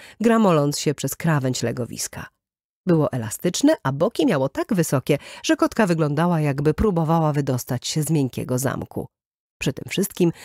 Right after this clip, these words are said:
było dużo drapania, ale w końcu maleństwo wylądowało na podłodze i wyglądało na bardzo dumne z siebie, gotowe podjąć wspinaczkę na kolana Madzi. „O, masz pazurki!” Dziewczynka zachichotała i ostrożnie wsunęła dłoń pod brzuszek kotki,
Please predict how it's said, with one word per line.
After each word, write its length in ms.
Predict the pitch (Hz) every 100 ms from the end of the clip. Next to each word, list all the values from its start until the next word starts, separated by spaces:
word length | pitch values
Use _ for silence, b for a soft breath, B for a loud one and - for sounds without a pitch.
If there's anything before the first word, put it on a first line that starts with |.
| B -
było 240 | 170 143
dużo 360 | 147 233 185 139
drapania, 500 | 123 - - 147 196
ale 140 | 254
w 80 | -
końcu 400 | 370 349 - 214
maleństwo 540 | 139 139 247 - 208
wylądowało 580 | 170 151 139 139 151 151
na 120 | 135
podłodze 520 | - 127 139 120 139 B B -
i 80 | 220
wyglądało 540 | 185 175 165 160 151
na 160 | 147 135
bardzo 540 | 131 185 214 208 240
dumne 460 | 165 170 190 160 147
z 80 |
siebie, 320 | - - - - B -
gotowe 420 | 190 - 277 339
podjąć 400 | 220 175 170 165
wspinaczkę 600 | - - 135 143 - 147
na 120 | 170
kolana 440 | - 139 - 110
Madzi. 420 | 107 - - - - _ _ _ _ _ -
„O, 300 | 214 330 339
masz 240 | 185 196
pazurki!” 720 | - 170 175 381 - 190 170 - _ _
Dziewczynka 460 | 190 - 135 - 120
zachichotała 760 | 127 - - 127 - 277 247
i 160 | 196 185
ostrożnie 560 | 139 - 320 277 220 202
wsunęła 480 | - 143 175 165
dłoń 340 | 139 151 160 165
pod 180 | 165 151
brzuszek 580 | 160 143 - 127 -
kotki, 420 | - 156 - -